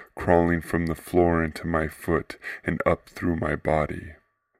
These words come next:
slithering within me as a ghostly tendon.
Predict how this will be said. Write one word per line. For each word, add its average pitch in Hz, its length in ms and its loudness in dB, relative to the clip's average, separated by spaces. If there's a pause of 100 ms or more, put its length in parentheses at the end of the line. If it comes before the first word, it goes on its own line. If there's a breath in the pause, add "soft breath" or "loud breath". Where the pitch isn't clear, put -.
slithering 85 720 4
within 80 480 0
me 80 140 -2
as 78 160 -2
a 82 80 0
ghostly 80 720 -2
tendon. - 640 -8